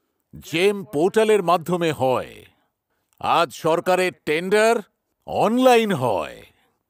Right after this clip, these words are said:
মনে করে দেখুন, টু জির মতো সাধারণ একটা সুবিধার জন্য আগের সরকারের আমলে কত বড় দুর্নীতি হয়েছিল। যদি সেই সময়ে ফাইভ জি আসতো,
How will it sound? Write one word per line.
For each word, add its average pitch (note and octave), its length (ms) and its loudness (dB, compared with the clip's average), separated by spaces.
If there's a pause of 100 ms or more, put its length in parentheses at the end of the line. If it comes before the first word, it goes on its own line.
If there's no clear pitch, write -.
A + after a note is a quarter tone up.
(280)
মনে G3 220 -2
করে G3 200 0
দেখুন, E3+ 600 -2 (800)
টু B3+ 220 0
জির B3 280 -2
মতো A3+ 340 0
সাধারণ B3+ 760 2
একটা A3+ 320 0
সুবিধার E3+ 500 -2
জন্য F2+ 600 -10 (280)
আগের F3+ 460 2
সরকারের F#3 580 -2
আমলে C#3+ 600 -4 (240)
কত B3 240 2
বড় C4+ 320 6
দুর্নীতি F3 520 -2
হয়েছিল। F#2+ 600 -14 (1300)
যদি D#3 460 -4
সেই F3+ 460 -4
সময়ে E3+ 800 -4 (320)
ফাইভ C#3+ 520 -6
জি A3+ 320 -2
আসতো, D3 840 -2